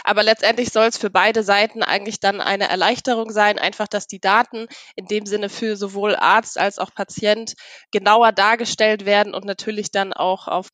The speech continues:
die individuellen Sachen des jeweiligen Patienten oder Arzt eingehen können, damit man dann auch wirklich alle Informationen hat, die man zum Beispiel jetzt als Arzt von seinem jeweiligen Patienten braucht, die ein Patient vielleicht gar nicht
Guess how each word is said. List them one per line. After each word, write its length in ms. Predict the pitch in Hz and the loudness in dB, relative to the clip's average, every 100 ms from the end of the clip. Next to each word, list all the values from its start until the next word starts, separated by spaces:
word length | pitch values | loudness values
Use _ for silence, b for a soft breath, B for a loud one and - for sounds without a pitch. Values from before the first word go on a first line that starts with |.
| - | -14
die 240 | 196 196 | -12 -6
individuellen 760 | 208 202 202 208 202 190 208 202 | -6 -6 -8 0 4 4 4 2
Sachen 300 | 202 - 208 | 0 0 -8
des 160 | 202 | -6
jeweiligen 360 | 208 202 202 190 | -2 -2 -2 -6
Patienten 420 | 202 - 202 202 | -4 -2 -2 -6
oder 200 | 196 175 | -2 0
Arzt 320 | 190 196 - | 0 -2 -4
eingehen 360 | 180 208 208 202 | -4 -2 -8 -8
können, 200 | 202 196 | -10 -8
damit 300 | 190 196 - | -8 -8 -8
man 220 | 202 190 | -6 -4
dann 180 | 185 185 | -6 -4
auch 320 | 185 180 _ | -6 -8 _
wirklich 480 | 208 - 202 202 - B B B B _ | -12 -8 -8 -8 -12 B B B B _
alle 280 | 190 220 208 | -2 0 0
Informationen 800 | 208 208 202 196 - 208 202 190 | -2 -2 -2 -2 -4 -2 -2 -2
hat, 380 | 214 - - - | -4 -4 -6 -10
die 80 | 202 | -6
man 220 | 196 202 _ _ | -6 -6 _ _
zum 160 | - 185 | -12 -2
Beispiel 300 | 190 - 185 | -2 -2 -8
jetzt 140 | 185 | -6
als 240 | 185 185 - | -8 -4 0
Arzt 360 | 165 208 - | 2 0 -8
von 200 | - 196 | -10 -6
seinem 380 | 185 180 185 185 | -4 -4 -4 -10
jeweiligen 400 | 185 185 185 185 | -10 -6 -6 -6
Patienten 460 | - - 190 196 190 | -10 -6 -6 -6 -4
braucht, 360 | 175 202 - | -2 -2 -2
die 140 | 202 170 | -4 -2
ein 100 | - | -2
Patient 360 | 190 - 208 | -6 -4 -4
vielleicht 280 | 208 190 - | -2 -4 0
gar 140 | 175 | -2
nicht 220 | 185 196 | 0 -6